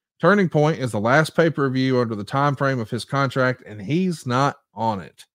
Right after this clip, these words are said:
So this is fifteen years ago, and we're thinking this might be the end of Sting. It's written here that Dave believes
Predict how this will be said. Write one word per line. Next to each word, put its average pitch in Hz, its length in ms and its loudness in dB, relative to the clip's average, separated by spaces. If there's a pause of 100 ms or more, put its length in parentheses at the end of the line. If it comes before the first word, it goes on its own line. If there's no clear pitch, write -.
(440)
So 156 120 -2
this 240 160 0
is 185 100 -2
fifteen 233 500 2
years 208 240 2
ago, 143 540 2 (500)
and 135 160 -4
we're 139 100 2
thinking 165 460 2
this 135 160 -4
might 180 300 4
be 175 140 8
the 160 240 4
end 160 180 2
of - 80 -6
Sting. 123 640 2 (840)
It's 147 180 0
written 175 260 6
here 160 540 2
that 131 240 -2
Dave 160 320 6
believes 135 800 0